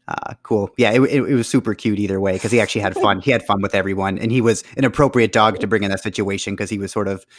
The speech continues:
Speaker 1: bomb-proof with any weird things that he would run into.
Speaker 2: Aw.
Speaker 1: Um, yeah, I wouldn't recommend bringing a dog to a hockey rink if, if they're not really comfortable with novel, novel s-,
Speaker 2: <laughs>
Speaker 1: situations or people. Um, cool. So let's jump into the work on visual perception.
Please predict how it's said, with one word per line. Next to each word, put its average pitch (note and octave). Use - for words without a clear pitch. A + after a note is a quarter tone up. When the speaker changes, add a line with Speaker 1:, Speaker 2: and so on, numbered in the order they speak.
Speaker 1:
bomb-proof G2+
with G#2+
any G#2+
weird G2+
things G2+
that G2
he G2+
would G2+
run G2
into. G2+
Speaker 2:
Aw. D3
Speaker 1:
Um, G2
yeah, A2
I A2
wouldn't C#3+
recommend A#2+
bringing A2
a G2+
dog G2
to G#2+
a F#2+
hockey G#2+
rink F#2+
if, F#2
if G#2
they're G2+
not G2+
really G2
comfortable G2+
with G#2
novel, G2+
novel A2+
s-, C4+
Speaker 2:
<laughs> -
Speaker 1:
situations G#2
or G2+
people. G#2
Um, G2
cool. C#3
So F#3
let's F#3
jump F#3+
into F3
the D3
work C#3
on B2
visual A#2+
perception. G2